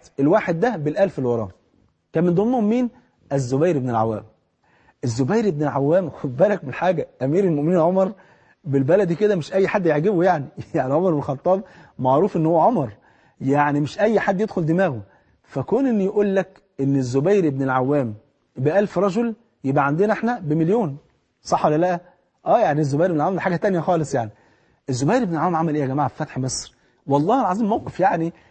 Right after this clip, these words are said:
لولا صحة النقل ما، ما كانش حد يصدق الكلام ده. أول ما وصل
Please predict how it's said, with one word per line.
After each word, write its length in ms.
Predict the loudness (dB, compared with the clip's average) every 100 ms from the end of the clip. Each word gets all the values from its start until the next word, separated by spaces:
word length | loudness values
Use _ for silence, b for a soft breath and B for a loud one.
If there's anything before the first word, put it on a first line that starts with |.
| -6
لولا 300 | 0 2 2
صحة 420 | 0 -4 -4 -4 -2
النقل 400 | 0 0 -2 -6
ما، 220 | -4 -6
ما 60 | -6
كانش 200 | -6 -4
حد 200 | -4 -2
يصدق 300 | -2 -2 -2
الكلام 300 | -2 -4 -4
ده. 120 | -6 b b b -4
أول 200 | -2 0
ما 80 | 0
وصل 260 | -2 -4